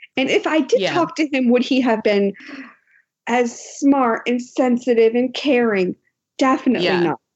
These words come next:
Speaker 1: <laughs>
Speaker 2: That's what I mean. Like, it, did he exist at all? Because, like, he, there was that one kid that was kinda mysterious or, like, uh, an outsider or loner or whatever. Most of the time,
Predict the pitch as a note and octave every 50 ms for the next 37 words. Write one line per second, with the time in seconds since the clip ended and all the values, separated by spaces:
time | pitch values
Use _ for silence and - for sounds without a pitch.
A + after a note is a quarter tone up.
0 | - B3+ A#3 - - - - - G3+ A#3 B3+ C#4 - F#4 F4 D4+ B3 G#3 G3 -
1 | F3+ F3+ - - - F#3 F3+ F3+ G3 G3+ F#3+ A3 G#3+ F3 D#3+ E3 F#3 D#3+ D3+ D#3+
2 | - D#3+ C#3 A2+ C#3 C#3+ C#3 B2+ D3 F3 - F3 E3+ E3+ F#3+ F3+ F3 - - G3
3 | G#3 G#3 F3+ B3 B3+ C#4+ D4+ C4+ C4+ A3+ A3+ G#3+ F3+ E3 F3 F3 F3 F3 F3 -
4 | G3+ F3 E3+ E3+ E3 E3 F3 E3+ D#3 C3 - - D#3 D3+ - - G#3 A3+ A#3 A#3
5 | A#3 - - A3 G#3+ A3 A3+ A3 A3 A3+ A3+ A3+ A3+ A3 - - G3+ F#3 F3 E3+
6 | E3 D#3+ D#3 - - - - - - - - - - _ - - F#3+ F#3 D3+ -
7 | - - G3 F#3+ E3 F3 F#3 F#3 F#3+ - G#3 G3+ G3 G3 F#3+ F#3+ F#3+ F3+ E3+ D#3+
8 | D#3 D#3 D#3 D#3+ E3 E3+ E3+ F3 F3 F3 F3 F3 F3 E3+ F#3 E3+ E3+ E3 D#3 F#3+
9 | A3 B3 C#4 C4+ F#4 F4+ C4 C#4 C#4 A3+ G#3+ G3 F#3 F3+ E3 -